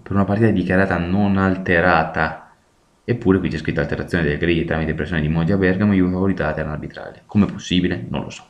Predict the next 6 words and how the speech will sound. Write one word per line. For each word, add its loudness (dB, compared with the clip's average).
Io 0
sono -4
sincero, -6
io 2
per -2
Giraudo -2